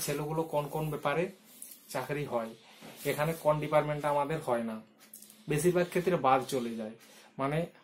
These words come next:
হাই র্যাঙ্কের জন্য থাকে, মানে হাই নাম্বারের জন্য। তার মধ্যে প্রথম কথা হচ্ছে যে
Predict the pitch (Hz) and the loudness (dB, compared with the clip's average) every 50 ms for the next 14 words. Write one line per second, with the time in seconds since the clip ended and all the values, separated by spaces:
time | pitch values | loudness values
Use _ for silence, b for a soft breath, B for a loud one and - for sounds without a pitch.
0 | - - 143 147 147 156 156 156 147 160 151 139 139 143 147 151 147 - 135 127 | 2 6 6 8 8 6 4 0 0 -2 -2 0 -2 -2 -2 -2 -4 -4 -4 -6
1 | - 135 131 131 131 131 135 139 - - - 135 143 156 151 151 139 135 135 139 | -6 -4 -4 -4 -2 -4 -6 -6 -6 -2 0 2 2 2 2 0 0 2 2 2
2 | 135 131 123 123 127 123 120 120 123 - B B B B B B B 143 139 143 | 2 0 0 -2 -2 -4 -4 -6 -8 -12 B B B B B B B -2 0 0
3 | 151 151 156 156 151 135 131 147 147 147 147 147 151 143 143 139 - 156 143 139 | 0 0 0 0 0 -2 -2 0 -2 -2 0 0 0 0 0 0 -2 -4 -4 -2
4 | 147 | 0